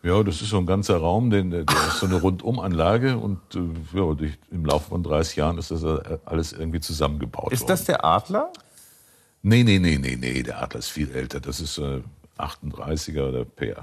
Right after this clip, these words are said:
Speaker 1: P zehn ist das, glaub ich. Und das sind also
Speaker 2: Und haben Sie eine, eine, eine Stadt, äh, konkret
Speaker 1: Nein.
Speaker 2: nachgebaut oder
Speaker 1: Nein.
Speaker 2: ist so von allem was?
Speaker 1: Also ich bin mit der S-Bahn mal durchs Ruhrgebiet gefahren, hab typische Gebäude aus der Zeit so um neunzehnhundertzwanzig oder Gründerzeit, was davor lag, äh, fotografiert.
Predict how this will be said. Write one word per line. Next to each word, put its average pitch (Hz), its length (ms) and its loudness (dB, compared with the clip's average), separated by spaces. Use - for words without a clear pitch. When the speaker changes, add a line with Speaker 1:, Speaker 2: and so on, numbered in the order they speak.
Speaker 1:
P 64 160 -6
zehn 71 320 -4
ist - 220 -8
das, - 120 -16
glaub - 220 -16
ich. - 140 -20
Und - 100 -16
das 64 120 -8
sind - 120 -10
also - 160 -6
Speaker 2:
Und 131 140 4
haben 139 120 6
Sie 151 100 4
eine, 147 180 6
eine, 131 180 4
eine 120 240 4
Stadt, - 460 0
äh, 104 400 4
konkret 135 400 4
Speaker 1:
Nein. 156 100 4
Speaker 2:
nachgebaut 165 480 4
oder 151 120 6
Speaker 1:
Nein. 117 60 6
Speaker 2:
ist 117 60 2
so 143 100 4
von 127 160 4
allem 104 320 6
was? 80 320 4
Speaker 1:
Also 101 200 2
ich 95 60 -2
bin 110 380 4
mit 95 100 4
der 95 140 6
S-Bahn 117 240 4
mal 113 100 6
durchs 95 240 4
Ruhrgebiet 127 380 4
gefahren, 110 320 4
hab 104 140 4
typische 110 340 2
Gebäude 95 340 6
aus 87 140 2
der 87 120 2
Zeit 98 280 2
so 85 100 -2
um 87 160 0
neunzehnhundertzwanzig 87 760 0
oder 85 120 2
Gründerzeit, 101 640 2
was 80 120 0
davor 104 340 -2
lag, 98 300 2
äh, - 180 -4
fotografiert. 95 580 0